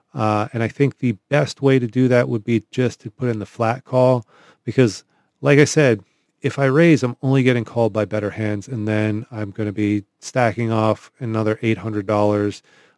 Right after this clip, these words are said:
and not being ahead. So we make the call. Um, I guess to my chagrin, the hijack ends up folding pretty quickly.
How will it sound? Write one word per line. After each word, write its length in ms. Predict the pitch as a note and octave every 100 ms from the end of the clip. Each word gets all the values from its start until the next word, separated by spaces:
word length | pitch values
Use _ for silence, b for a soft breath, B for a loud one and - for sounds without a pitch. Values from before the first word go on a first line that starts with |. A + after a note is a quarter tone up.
| b _ -
and 420 | A#2 A2 G#2+ G#2+
not 220 | A#2 B2
being 240 | A2 G2+ G2
ahead. 240 | - - _ _ _ _ _ b b b b b
So 260 | - D3 C3
we 180 | E3
make 200 | G#3+ E3+
the 80 | C3
call. 500 | - B2+ B2 A#2+ A#2+ _ _ _ _
Um, 480 | A#2 A2 G#2+ A2 A#2+ _ _ _ _ _ _ _
I 100 | C#3+
guess 300 | C#3 F3 -
to 260 | - D#3+ D3+
my 220 | C3+ C3
chagrin, 800 | - - A2 A2+ A#2+ B2+ B2+ B2+ _
the 120 | A2+
hijack 540 | G#2 A#2+ A#2 A#2 A2+ -
ends 220 | A#2+ G#2+
up 180 | G#2+ G#2+
folding 440 | _ B2 A2 A2 G#2
pretty 240 | - A2
quickly. 540 | - B2+ - B2 A#2